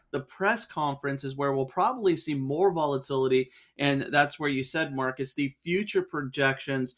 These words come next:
which now have increased, uh, I, I think by fifty basis point on the high side for next year.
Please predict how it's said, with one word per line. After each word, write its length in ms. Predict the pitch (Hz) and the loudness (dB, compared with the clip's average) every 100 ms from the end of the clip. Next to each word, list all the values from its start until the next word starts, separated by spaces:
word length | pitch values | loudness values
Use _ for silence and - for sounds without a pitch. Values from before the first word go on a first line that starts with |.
| _ - | _ -4
which 240 | 156 - | -2 0
now 240 | 143 180 180 | 2 4 4
have 220 | 147 131 | 2 0
increased, 760 | 170 254 - 165 139 131 - | 0 -2 -4 -2 -2 -2 -4
uh, 240 | 139 135 135 - _ | 0 0 0 -8 _
I, 160 | - 143 | -4 -2
I 60 | 147 | 0
think 180 | 190 202 | 0 2
by 120 | 139 | -4
fifty 380 | - 277 - 190 | -4 -8 -6 0
basis 360 | 151 139 131 | 0 0 -4
point 320 | - 143 139 - | -6 -4 -4 -2
on 140 | 139 | -2
the 80 | 131 | -2
high 260 | 135 185 190 | 0 0 0
side 320 | 170 147 139 | 0 -2 -2
for 120 | 139 | -2
next 320 | 131 127 - | -2 -4 -6
year. 340 | 139 131 127 | 2 2 2